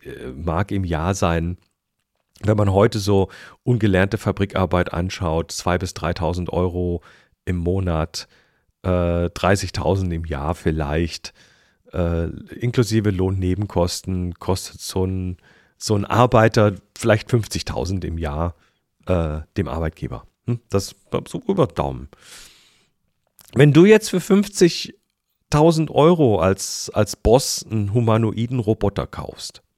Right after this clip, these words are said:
ne? Also ich, ich rede ganz bewusst von dieser humanoiden Form. Ich rede nicht von einem, „Oh, da schrauben wir an die Maschine einen kuka-Roboter ran,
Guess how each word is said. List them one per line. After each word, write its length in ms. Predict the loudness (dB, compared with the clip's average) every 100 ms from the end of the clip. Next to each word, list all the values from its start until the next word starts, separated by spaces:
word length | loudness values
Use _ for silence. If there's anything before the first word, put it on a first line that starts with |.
| -4
ne? 100 | 0
Also 200 | 2 2 0 -12 -16
ich, 120 | -18 -18
ich 160 | -6 0
rede 160 | 2
ganz 220 | 4 2 0
bewusst 400 | 0 2 0 0
von 140 | -2
dieser 220 | 0 0
humanoiden 600 | 2 0 0 0 -2 -6
Form. 440 | -8 -4 -2 -2 -4
Ich 140 | -2
rede 160 | 0 2
nicht 220 | 2 0
von 140 | 0
einem, 140 | 0 -2 -12 -20 -20 _
„Oh, 120 | 2
da 100 | 4
schrauben 300 | 2 2 2
wir 80 | 2
an 80 | 0
die 80 | 0
Maschine 520 | -2 -2 0 0 0
einen 260 | -2 -2
kuka-Roboter 760 | -4 -2 0 0 0 2 0 0
ran, 440 | 0 0 0 -4